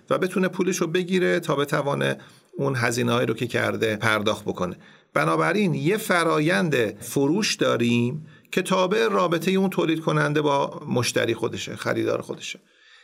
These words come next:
مجموعه‌ای از روابط تأمین عوامل تولید داریم که اینا در واقع تابع روابط با حلقهٔ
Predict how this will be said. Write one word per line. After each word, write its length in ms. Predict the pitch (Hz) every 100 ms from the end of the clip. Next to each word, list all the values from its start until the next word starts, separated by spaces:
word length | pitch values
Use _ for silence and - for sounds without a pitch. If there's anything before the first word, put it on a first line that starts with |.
| _ -
مجموعه‌ای 840 | 143 160 156 156 156 165 190 214
از 220 | 202 170
روابط 540 | 170 147 147 165 170 170 170 170 170 165 165 -
تأمین 560 | - 131 135 139 160 160
عوامل 760 | 156 151 151 127 127 127 123
تولید 460 | 131 - 120 135 160
داریم 440 | 151 123 117 113 - - _
که 120 | -
اینا 200 | 156 175
در 200 | 190 175
واقع 220 | 156 156
تابع 720 | 165 151 143 139 151 160 160
روابط 500 | 147 143 135 127 143
با 240 | 143 135 135
حلقهٔ 500 | 120 123 123 131